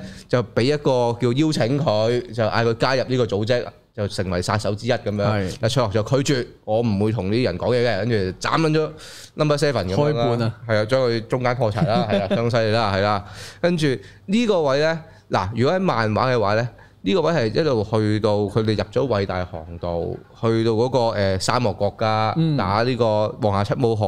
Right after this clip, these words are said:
Speaker 1: 嘅沙鱷魚，
Speaker 2: 嗯。
Speaker 1: 嗰段呢，先講返嘅口述回憶嚟嘅。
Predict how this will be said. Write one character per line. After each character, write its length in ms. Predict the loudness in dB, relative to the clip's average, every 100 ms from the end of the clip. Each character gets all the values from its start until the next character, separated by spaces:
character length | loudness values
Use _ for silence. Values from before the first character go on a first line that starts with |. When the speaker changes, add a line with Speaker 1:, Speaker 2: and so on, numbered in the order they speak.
| 0
Speaker 1:
嘅 280 | 2 2 2
沙 140 | 2
鱷 200 | 2 0 -2
魚， 300 | -2 -4 -8 -6
Speaker 2:
嗯。 320 | -4 -4 -6 -4
Speaker 1:
嗰 200 | 0 0
段 220 | 2 0
呢， 200 | 2 0
先 400 | 0 0 0 -2 -6 -20 -20 _
講 360 | -2 0 2 0
返 240 | 0 2
嘅 120 | 0
口 360 | 0 0 2 2
述 120 | 0 -2 0
回 160 | 0
憶 80 | 2
嚟 80 | 0
嘅。 340 | -2 -2 -4